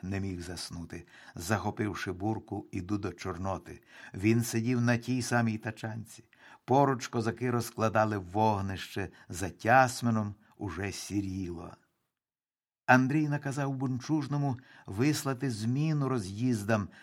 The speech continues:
та поки ще стежа виїхала. Роз'їзд Гуцуляка з Крюківського тракту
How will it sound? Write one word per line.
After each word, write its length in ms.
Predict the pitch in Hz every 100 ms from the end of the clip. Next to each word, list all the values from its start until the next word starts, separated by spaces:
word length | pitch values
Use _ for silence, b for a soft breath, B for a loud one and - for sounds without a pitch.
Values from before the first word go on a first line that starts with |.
| B -
та 140 | 113
поки 520 | 117 - 135 131 113
ще 380 | 101 - - 101
стежа 800 | - - - 101 98 95 95 -
виїхала. 720 | 107 143 117 92 87 87 85 - B B B
Роз'їзд 720 | 104 107 87 82 98 110 92
Гуцуляка 840 | 87 92 - 98 92 - 101 90 87 -
з 160 | -
Крюківського 680 | - 95 - 90 - - 90
тракту 580 | - 107 117 - 101